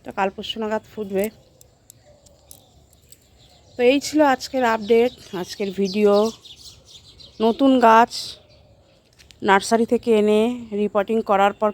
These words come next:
কী ট্রিটমেন্ট হবে সেটা আলোচনা করলাম।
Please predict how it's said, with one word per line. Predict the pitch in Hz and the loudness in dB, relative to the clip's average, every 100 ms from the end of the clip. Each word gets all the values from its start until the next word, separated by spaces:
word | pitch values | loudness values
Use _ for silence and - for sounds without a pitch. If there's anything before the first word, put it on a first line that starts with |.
| - | -4
কী | 254 | -8
ট্রিটমেন্ট | 240 220 - 220 214 | -6 -8 -4 -4 -4
হবে | 208 190 226 - _ _ _ _ _ | -4 -2 -2 -4 _ _ _ _ _
সেটা | - 240 240 | -10 0 2
আলোচনা | 208 208 220 208 | 2 0 -2 -4
করলাম। | - 196 190 208 240 | -4 -4 -2 -4 -6